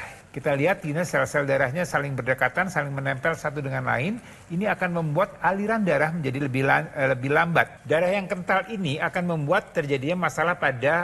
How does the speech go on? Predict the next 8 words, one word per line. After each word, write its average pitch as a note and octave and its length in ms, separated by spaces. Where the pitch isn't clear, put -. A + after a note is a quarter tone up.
eh, C3 500
kualitas D3 400
darah B2 160
kita. G#2 480
Jadi C3 240
terjadinya C3 480
gumpalan-gumpalan B2 800
darah B2 400